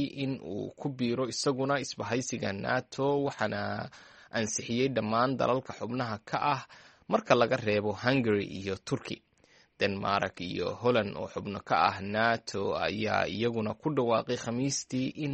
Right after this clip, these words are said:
ay iska kaashanayaan in ay hub kala duwan ku caawiyaan dalka Ukraine, kaasoo xaddigiisu gaadhayo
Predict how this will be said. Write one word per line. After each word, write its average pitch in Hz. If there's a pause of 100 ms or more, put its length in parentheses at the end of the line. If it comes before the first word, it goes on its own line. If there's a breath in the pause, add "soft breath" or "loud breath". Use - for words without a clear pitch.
ay 98 (540)
iska -
kaashanayaan 123 (400 loud breath)
in 180
ay 113
hub 175
kala 107
duwan 139
ku -
caawiyaan 98
dalka 110
Ukraine, 151 (520 loud breath)
kaasoo 139
xaddigiisu 113
gaadhayo 104